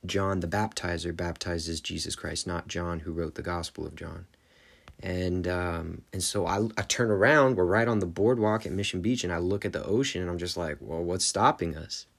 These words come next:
<laughs> And he was like,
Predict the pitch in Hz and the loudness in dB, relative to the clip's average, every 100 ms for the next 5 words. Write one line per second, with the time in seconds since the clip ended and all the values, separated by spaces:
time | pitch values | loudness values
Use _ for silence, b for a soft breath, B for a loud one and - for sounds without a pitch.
0 | - - 226 143 622 277 147 - - 139 | -12 8 10 10 10 10 10 4 6 6
1 | 135 _ _ - 208 B B 160 147 151 | 6 _ _ 0 2 B B 6 8 10
2 | 156 190 196 196 185 B 123 131 120 117 | 10 8 8 4 0 B 6 6 6 6
3 | 104 - | 6 2